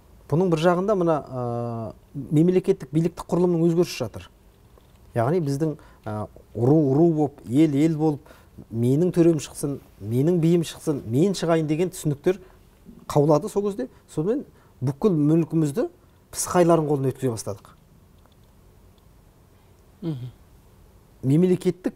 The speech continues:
Speaker 1: құрылым өзгергеннен кейін адамның санасы міндетті түрде өзгереді. Ол мемлекеттік және авторитарлық жүйеге ауыса бастайтын болса, Солтүстік Кореядағы адамдардың санасы қалыптасады.
Speaker 2: Әрине.
Speaker 1: Дәл сол сияқты мына құлдықтағы сана мемлекеттік жүйе қалыптаса бастағаннан кейін қайтеді?
Speaker 2: Мгм.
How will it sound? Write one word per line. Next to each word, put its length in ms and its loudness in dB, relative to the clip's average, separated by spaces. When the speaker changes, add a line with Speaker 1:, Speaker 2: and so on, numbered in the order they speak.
Speaker 1:
құрылым 420 0
өзгергеннен 460 -2
кейін 200 -4
адамның 320 -2
санасы 320 -2
міндетті 300 -2
түрде 180 -6
өзгереді. 320 -12
Ол 80 -2
мемлекеттік 480 -2
және 160 -6
авторитарлық 640 0
жүйеге 240 0
ауыса 260 -2
бастайтын 300 -4
болса, 220 -6
Солтүстік 320 -4
Кореядағы 320 2
адамдардың 320 -4
санасы 300 -4
қалыптасады. 420 -10
Speaker 2:
Әрине. 240 -8
Speaker 1:
Дәл 240 6
сол 140 -2
сияқты 240 0
мына 160 0
құлдықтағы 480 0
сана 240 0
мемлекеттік 560 0
жүйе 180 0
қалыптаса 360 -6
бастағаннан 340 -6
кейін 0 -
қайтеді? 380 -6
Speaker 2:
Мгм. 140 -4